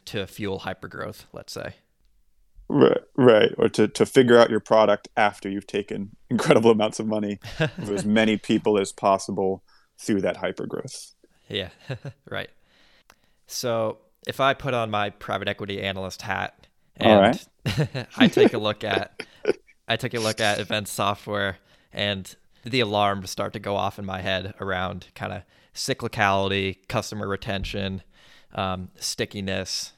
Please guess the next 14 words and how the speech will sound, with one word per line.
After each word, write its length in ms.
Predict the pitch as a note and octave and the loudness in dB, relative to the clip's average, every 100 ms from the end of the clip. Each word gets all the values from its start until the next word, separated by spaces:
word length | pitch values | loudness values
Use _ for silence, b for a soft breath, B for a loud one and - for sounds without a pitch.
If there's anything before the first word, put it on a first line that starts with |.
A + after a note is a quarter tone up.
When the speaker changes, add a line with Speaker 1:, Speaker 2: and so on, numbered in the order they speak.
| - | -20
Speaker 1:
et 120 | - | -12
cetera. 500 | - G2 - G2+ F#2+ _ _ _ _ _ - | -10 -8 -8 -10 -10 _ _ _ _ _ -20
Uh, 180 | - A2+ - _ | -12 -12 -14 _
what's 300 | C3+ C3 - | -6 -6 -4
your, 260 | C3+ B2 - _ _ | -6 -6 -12 _ _
what's 200 | C3 - | -10 -8
your 80 | C#3 | -8
response 480 | - - G2 F#2+ G#2+ | -8 -6 -6 -6 -10
on 180 | G2+ | -12
people's 320 | - A2 G2+ - | -12 -14 -12 -14
concerns 500 | G2 - G2 F2+ - | -14 -10 -10 -10 -12
around 300 | F2+ G2 F#2+ | -12 -12 -14
those 160 | F#2+ | -16
points? 480 | - F#2+ G2 - | -12 -12 -12 -16